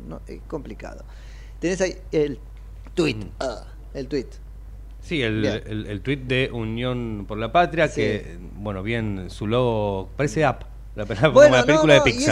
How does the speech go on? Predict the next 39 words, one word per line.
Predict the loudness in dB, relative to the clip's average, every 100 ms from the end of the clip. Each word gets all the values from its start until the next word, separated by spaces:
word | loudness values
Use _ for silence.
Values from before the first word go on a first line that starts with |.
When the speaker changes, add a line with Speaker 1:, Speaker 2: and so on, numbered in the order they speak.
| 4
Speaker 1:
esa |
es | 4
otra, | 2 2 2 4
cuando | 4
lo | 4
vi | 4
digo, | 2 0
Speaker 2:
<laughs> | 0
Speaker 1:
¿cómo | 0 0
Up, | 2 2 2 0
estos | 0 0 -2
que | 0
son | 0 -2 4
tan, | 6 6 2 -4
este, | -2 -2 0 4 6 6 4 0 -6 -8 -4 2
latinoamericanitas | 2 2 -2 -2 -2 -2 0 0 0 0 0 0
y | -6
puristas | -8 -8 -4 -4
del | -4
castellano, | -6 -8 -8 -4 0 2 0 0 0 0
y | -4
cómo | -6 -8 -6 -8
fueron | -6 -6 -6 -4
tan | -4 -4
cipayos | -10 -6 0 0 -2 -4
de | -4
poner | -4 -4 -2
Up? | -4 -6 -18 -18 -18 -10
Pero | -6 -4
parece | -4 -4
que | -4 -4 -4
eso | -4 -2
es | -4 -6 -10
un | -12 -10 -10
efecto | -10 -8 -8 -8
que | -8
no | -6
pensaron, | -6 -6 -4 -4 -6 -10
¿no? | -10 -10